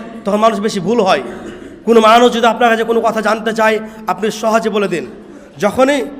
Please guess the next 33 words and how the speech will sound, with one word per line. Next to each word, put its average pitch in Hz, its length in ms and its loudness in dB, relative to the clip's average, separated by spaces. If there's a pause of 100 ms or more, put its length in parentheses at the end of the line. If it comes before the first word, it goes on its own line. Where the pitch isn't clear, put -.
(140)
আপনি 202 240 0
সহজে 226 340 0
বলেন, 226 220 0
তখন 220 160 -4
আপনার 208 220 -4
ভুল 214 180 -2
হবে 190 200 0
না। 135 160 -6 (300)
আর 180 120 2
যখন 240 300 0
আপনি 247 200 2
বেশি 247 240 -2
বলতে 285 260 2
যাবেন, 240 280 0
তখন 226 180 -6
আপনার 208 200 -6
ভুল 196 120 -6
হয়ে 175 100 -4
যাবে। 147 200 -8 (420)
একটা 202 280 2
লোক, 254 160 2 (300)
আপনি 214 200 2
হয়তো, 233 360 0
উম, 214 120 -4 (320)
কি 233 80 -4
বলে 220 200 0
যে, 214 240 -2 (180)
রহস্য 220 300 0
করছেন, 202 300 0 (600)
রহস্য 226 340 4
করতে, 240 240 0
করতে, 240 240 0
করতে 269 340 2